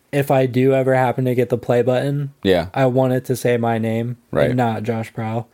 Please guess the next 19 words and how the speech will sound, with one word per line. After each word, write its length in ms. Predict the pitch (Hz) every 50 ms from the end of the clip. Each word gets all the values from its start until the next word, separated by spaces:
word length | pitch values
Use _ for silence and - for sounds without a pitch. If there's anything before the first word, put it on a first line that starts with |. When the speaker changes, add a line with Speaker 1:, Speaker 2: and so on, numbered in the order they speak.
| _ _ -
Speaker 2:
Right 140 | 156 160 143
on. 240 | 98 92 101 110
Speaker 1:
So 180 | - - - 151
I 80 | 139 135
haven't 500 | 127 123 131 127 123 123 123 123 117 - - - _ - _ _ _ _
changed 420 | - - - 131 120 117 117 113
my 160 | 113 117 110 110
YouTube 380 | 107 107 110 107 - 117 107
name. 360 | 110 107 107 104 104 107 110 - _ -
Speaker 2:
Right. 240 | - 80 76 76 78
Speaker 1:
Just 220 | - 127 120 -
because 300 | - 120 - 120 120 110
I 80 | 117 113
want 220 | 113 117 117 113 113
that 240 | 120 117 107 - -
personalization, 880 | - - 123 110 - - 117 113 110 110 104 110 107 110 107 - 113 110
I 80 | 113 110
guess. 280 | 113 113 117 117 -
Speaker 2:
Right. 260 | 78 78 76 78 76